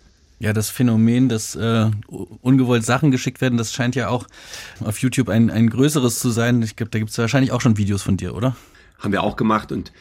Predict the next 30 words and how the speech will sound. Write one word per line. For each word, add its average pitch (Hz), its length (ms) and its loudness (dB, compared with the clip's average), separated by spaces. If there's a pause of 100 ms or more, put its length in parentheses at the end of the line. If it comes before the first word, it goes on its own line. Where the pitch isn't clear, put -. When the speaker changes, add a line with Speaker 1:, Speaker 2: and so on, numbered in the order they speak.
Speaker 2:
der 78 200 -8
Gag 85 220 -4
ist 151 180 -2
ja, 92 280 -2 (240)
der - 480 -12
Betroffene 98 580 -4
selbst 101 320 2
muss 80 140 -4
ja 90 60 0
nur 87 160 2
sagen, 82 460 0
„Nehme 90 260 2
ich 82 140 -6
nicht 82 200 -6
an.“ 67 360 -8
Der, - 120 -10 (180)
was - 200 -8
die 104 100 0
Leute 90 280 0
nicht 90 180 -4
kapieren, 95 520 -2 (440)
der - 240 -4
Einzige, 160 380 2
dem 147 180 2
da 131 120 -2
Schaden 139 460 -4
zugefügt - 720 -6
wird, 82 200 -2
ist - 240 -6
der 101 240 0